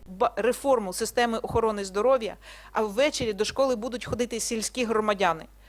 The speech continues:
Не дивитись програми по телевізору, а вивчати основи, як користуватись комп'ютером. І моє завдання як президента — зробити так, щоб в кожну українську родину зайшов комп'ютер,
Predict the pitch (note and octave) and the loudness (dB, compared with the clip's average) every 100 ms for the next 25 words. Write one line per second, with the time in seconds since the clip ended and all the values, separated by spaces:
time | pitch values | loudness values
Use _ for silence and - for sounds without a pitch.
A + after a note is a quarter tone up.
0 | - - - B3 B3 C#4+ E4+ C4 - A#3+ | -20 -14 -2 0 2 0 0 -2 -2 -2
1 | A3 A#3 A3 G#3 G3+ G#3 G#3 F#3+ F#3+ F#3+ | 2 2 2 -2 -2 -2 -2 -2 -2 0
2 | A3+ G3+ F3+ - C4+ C4 A#3 - A#3 - | 0 0 -2 2 4 4 0 0 -2 0
3 | B3 C4 D4 C4+ G3 B3 B3+ - A3+ A3 | 2 4 4 2 0 2 2 2 0 0
4 | A3 A3 A3 G#3 G#3+ G#3 G#3 G3 E3+ E3+ | 2 2 2 -2 -6 -4 -2 -2 -4 -6
5 | A3 A3 A#3 B3 A3+ A3 A3+ A#3 G#3+ - | -6 0 2 2 2 0 2 4 2 0
6 | G#3+ G#3 G3 B3 C4+ A3 F3+ - - - | -4 -2 0 2 2 -2 -6 -8 -20 -18
7 | - G#3+ B3 B3+ - G#3+ C#4+ D4 - A3+ | -6 0 2 2 0 2 2 2 -2 -2
8 | G3+ - - E4 C#4 C4+ G#3+ A#3 A#3+ C4 | -4 -4 2 2 2 -2 -2 0 0 0
9 | - B3 A#3 G#3+ F3+ F3 A3 - C#4 - | 0 0 2 0 -2 0 0 2 2 0
10 | A3 G3 A#3 D4 A#3+ F3 | -6 -8 -4 -2 0 -2